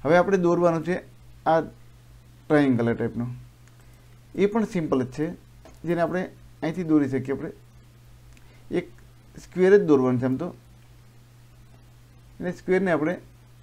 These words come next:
નાઇન-, અ, ફોર્ટી ફાઈવ degree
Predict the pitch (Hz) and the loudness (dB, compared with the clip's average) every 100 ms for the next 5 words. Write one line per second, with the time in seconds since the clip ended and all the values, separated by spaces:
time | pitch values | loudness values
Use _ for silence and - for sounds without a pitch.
0 | - - - - - - - - - - | -20 -20 -20 -20 -20 -20 -20 -20 -20 -20
1 | - - - - - - - - - - | -20 -20 -20 -20 -20 -20 -20 -20 -20 -20
2 | - - - - - - - 160 156 - | -20 -20 -20 -20 -20 -14 -10 -8 -10 -16
3 | - - - - 139 160 185 180 160 139 | -20 -20 -20 -12 -10 -8 -6 -2 0 0
4 | 139 147 | -2 -4